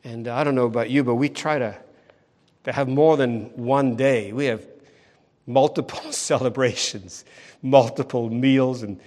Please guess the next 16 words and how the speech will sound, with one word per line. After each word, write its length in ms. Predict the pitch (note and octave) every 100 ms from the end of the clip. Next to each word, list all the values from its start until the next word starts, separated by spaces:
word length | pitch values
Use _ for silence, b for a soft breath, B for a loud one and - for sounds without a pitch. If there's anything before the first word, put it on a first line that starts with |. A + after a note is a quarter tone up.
| B B B
just 400 | D3 C#3 - -
squeeze 460 | - D3 D3+ C3
as 220 | B2 A2
much 280 | A#2 C#3 C#3
out 160 | C3+ C3+
of 60 |
this 260 | B2+ B2+ -
as 140 | A#2
we 80 | A#2+
can. 400 | A#2+ B2 A#2+ G#2+ - -
That's 240 | C3+ -
fabulous. 720 | - C3 B2 B2 A#2 G2+ - _ _ _
Do 160 | D3 C#3+
that. 340 | A2+ G#2 - - _ _ _ _ _ _ _ _ _ _ _ _ _ _ _ _ _ _ _ _ _ _ _ _ _ -
But, 320 | A2+ A2 -
uh, 180 | A2+